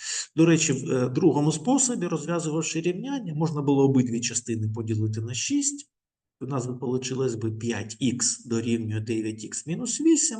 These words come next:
ну і було б трошечки менше коефіцієнти.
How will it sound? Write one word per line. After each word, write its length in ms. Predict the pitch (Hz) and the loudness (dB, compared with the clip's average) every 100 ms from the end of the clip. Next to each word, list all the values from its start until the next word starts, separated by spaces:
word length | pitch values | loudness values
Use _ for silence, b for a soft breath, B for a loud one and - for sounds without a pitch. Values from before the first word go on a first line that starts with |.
| 247 | -6
ну 100 | 320 | -4
і 80 | 226 | 0
було 240 | 139 226 | 2 2
б 200 | 190 - | 0 -2
трошечки 520 | - 143 - - - 113 | 0 0 0 -4 -4 -6
менше 520 | 123 139 - - - | -4 -2 -4 -6 -10
коефіцієнти. 720 | - - - - - - 107 | -10 -10 -6 -4 -4 -8 -20